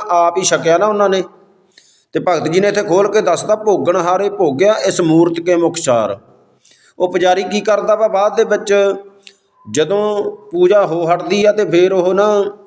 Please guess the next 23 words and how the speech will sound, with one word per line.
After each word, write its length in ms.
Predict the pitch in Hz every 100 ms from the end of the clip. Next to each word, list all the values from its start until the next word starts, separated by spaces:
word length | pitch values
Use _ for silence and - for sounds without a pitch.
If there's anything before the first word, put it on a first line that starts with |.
| -
ਉਹ 100 | 180
ਮੂਰਤੀ 400 | 160 165 165 175
ਦੇ 120 | 190
ਮੁਖ 300 | 170 160 165
ਨੂੰ 300 | 175 180 180 165
ਐਂ 120 | 170
ਸੁਆਹ 400 | 165 151 185 196
ਮਲ 260 | 175 147
ਦਿੰਦਾ 220 | 120 127 131
ਚੰਗੀ 300 | 131 117 113
ਤਰ੍ਹਾਂ। 200 | 107 107 - _ _ _ _ _ _ _ _ _ _ _ _ _ _ _ _ _ _ _ _
ਕਾਹਤੋਂ 320 | 147 190 254
ਮਲਦਾ? 320 | 240 233 233
ਵੀ 100 | 233
ਕੀੜੀਆਂ 400 | 233 202 170 165
ਨਾ 100 | 156
ਚੜ੍ਹਨ, 300 | 143 147 151
ਮਿੱਠਾ 280 | 156 131 143
ਲੱਗਿਆ 260 | 135 123 123
ਹੁੰਦਾ, 220 | 110 107
ਸਾਫ਼ 340 | 104 135 139
ਕਰ 200 | 123 123
ਦਿੰਦਾ। 320 | 107 98 87